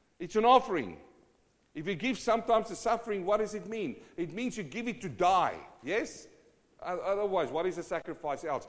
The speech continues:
A sacrifice costs you something. That's what a sacrifice is. And here Paul says it. He says,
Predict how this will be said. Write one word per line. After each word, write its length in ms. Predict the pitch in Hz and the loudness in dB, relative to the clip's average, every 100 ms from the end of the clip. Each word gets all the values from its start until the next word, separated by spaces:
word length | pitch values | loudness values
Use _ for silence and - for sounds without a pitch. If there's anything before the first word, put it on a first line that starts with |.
| - | -4
A 80 | 175 | 2
sacrifice 800 | 180 - 269 269 277 - 240 226 | 4 4 2 2 0 4 4 4
costs 400 | - 247 226 - | 4 4 4 2
you 100 | 208 | -6
something. 640 | - 180 156 - 104 80 - _ _ _ _ _ | 0 2 2 -2 -8 -8 -18 _ _ _ _ _
That's 220 | 185 233 | -2 0
what 160 | 233 226 | 2 2
a 60 | 196 | 2
sacrifice 680 | 208 180 175 - 165 - | 0 -2 -4 -4 -4 -4
is. 160 | 143 - - - | -8 -10 -16 -8
And 120 | 165 | -6
here 240 | 156 247 247 | -4 -2 -4
Paul 340 | - 247 226 | 2 4 4
says 360 | - 254 247 202 | 2 -4 -4 -6
it. 300 | 156 - - | -6 -8 -14
He 120 | 156 | -14
says, 280 | 165 220 185 | -8 -8 -8